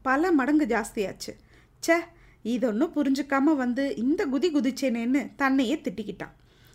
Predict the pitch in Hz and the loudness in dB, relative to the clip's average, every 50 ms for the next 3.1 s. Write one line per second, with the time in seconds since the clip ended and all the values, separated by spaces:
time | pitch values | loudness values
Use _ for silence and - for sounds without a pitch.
0 | - - - 190 190 196 214 240 262 269 294 302 311 269 262 240 247 285 277 294 | -20 -12 -8 -4 -2 0 0 2 2 4 4 4 4 4 2 2 4 4 4 4
1 | - 277 285 - 254 220 - - - - - - - 254 269 311 302 285 233 262 | 2 0 -2 0 0 -2 -2 -4 -8 -16 -20 -8 2 4 6 6 6 6 4 4
2 | 294 403 440 359 277 262 262 - - 403 285 262 247 262 269 311 294 240 180 185 | 4 6 6 6 6 4 4 4 4 4 4 6 4 4 4 4 4 4 2 -2
3 | 185 | -8